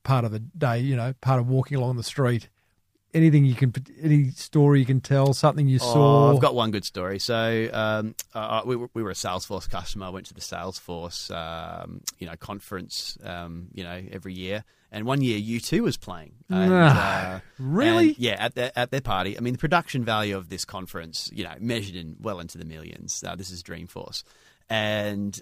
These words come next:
Speaker 2: uh, I went along, and would you believe there were some, some young kids in front of me, and they were on their phone. And they're like, "Oh, yeah, we're at the, oh, we're at the work party. <sighs> Some Irish band is playing."
Speaker 1: <gasps>
Speaker 2: And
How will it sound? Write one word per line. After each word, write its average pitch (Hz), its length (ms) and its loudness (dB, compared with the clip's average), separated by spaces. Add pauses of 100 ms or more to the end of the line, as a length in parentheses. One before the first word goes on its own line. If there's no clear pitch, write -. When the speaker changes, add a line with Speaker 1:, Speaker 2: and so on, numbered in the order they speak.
Speaker 2:
uh, 95 200 -6
I 98 40 -12
went 113 180 -6
along, 98 420 -8 (140)
and 107 400 -8
would 113 160 -6
you 110 100 -6
believe 110 380 -6
there 104 120 -4
were 98 80 -8
some, 90 400 -8
some 95 460 -10
young 110 560 -6
kids 95 380 -12
in 101 100 -10
front 90 220 -10
of 90 80 -10
me, 87 260 -14 (360)
and 95 360 -6
they 104 140 -4
were 98 80 -4
on 95 80 -6
their 95 120 -10
phone. 107 400 -6 (480)
And 117 140 -6
they're 117 100 -4
like, 117 400 0
"Oh, 123 160 -6
yeah, 135 420 2
we're 156 120 -2
at - 100 -4
the, - 280 -14
oh, 104 140 -10
we're - 100 0
at 160 60 -4
the 127 60 -6
work 95 280 -8
party. 95 500 -8 (160)
<sighs> - 120 0
Some 156 220 -6
Irish 98 300 -6
band 87 220 -10
is - 60 -14
playing." 117 380 -4 (260)
Speaker 1:
<gasps> - 260 -18
Speaker 2:
And 120 560 2